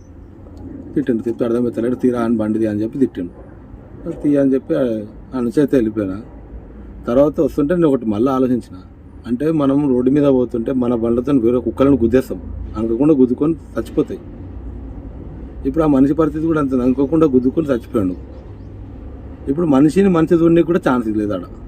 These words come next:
అరే ఒక రెండు నిమిషాలు సార్ చూద్దాం ఏమైందో, ఏంది ప్రాబ్లం అని అంటే కూడా కసురుకొని తిట్టేస్తుండు ఇష్టం వచ్చినాడు ఆయన. "చెప్తే అర్థమవుతలేదా నీకు? ఆ, బండిది" అంటే ఇది. అంటే మన చిన్న బండి అయితే నేను సరేలే అనుకుంటాను, మనది కూడా పెద్ద బండి, మనది కూడా కొంచెం తప్పు ఉంది, కొంచెం ముందైతే పెట్టుకోవాలా.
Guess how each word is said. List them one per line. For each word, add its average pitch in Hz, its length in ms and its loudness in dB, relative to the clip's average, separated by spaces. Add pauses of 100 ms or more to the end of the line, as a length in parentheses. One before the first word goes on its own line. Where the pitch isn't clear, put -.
(960)
అరే 147 100 -2
ఒక 139 200 0
రెండు 117 240 4
నిమిషాలు 139 400 4
సార్ 113 320 -4
చూద్దాం 123 320 4
ఏమైందో, 110 760 0
ఏంది 123 260 2
ప్రాబ్లం 120 420 2
అని 113 140 0
అంటే 117 240 0
కూడా 147 520 0
కసురుకొని 139 560 0
తిట్టేస్తుండు 156 560 2 (200)
ఇష్టం 135 240 -2
వచ్చినాడు 139 300 2
ఆయన. 107 100 -2 (600)
"చెప్తే 110 180 -6
అర్థమవుతలేదా 113 680 0
నీకు? 101 340 -4 (800)
ఆ, 110 100 -2
బండిది" 110 400 0
అంటే 110 160 -2
ఇది. 101 240 -8
అంటే 117 220 -4
మన 147 120 2
చిన్న 113 280 -4
బండి 139 260 2
అయితే 131 160 0
నేను 139 280 4 (760)
సరేలే 120 280 0
అనుకుంటాను, 113 360 -2
మనది 117 180 0
కూడా 151 140 2
పెద్ద 135 200 0
బండి, 135 220 4
మనది 117 220 0
కూడా 143 120 -2
కొంచెం 156 200 0
తప్పు 120 220 -6
ఉంది, 113 100 -2
కొంచెం 110 200 -2
ముందైతే 120 300 0
పెట్టుకోవాలా. 104 560 -6